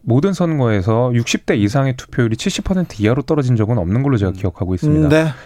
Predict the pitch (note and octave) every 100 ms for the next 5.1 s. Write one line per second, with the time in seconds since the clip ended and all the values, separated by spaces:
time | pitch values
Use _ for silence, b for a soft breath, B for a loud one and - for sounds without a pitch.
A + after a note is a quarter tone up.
0 | B D3 D#3+ D#3 C3 E3+ F#3 F#3+ B B
1 | B B D3 E3 - D3 - A#3 G3+ F#3+
2 | F3+ B2 A2+ C#3 C#3+ C#3+ - A#2 G2+ B2+
3 | G#2+ G#3+ A#3 G3+ F#3 - G#2+ C#3 D3+ B2+
4 | A2+ G2 F#2+ F2+ F2 E2+ - F2 E2 G#2+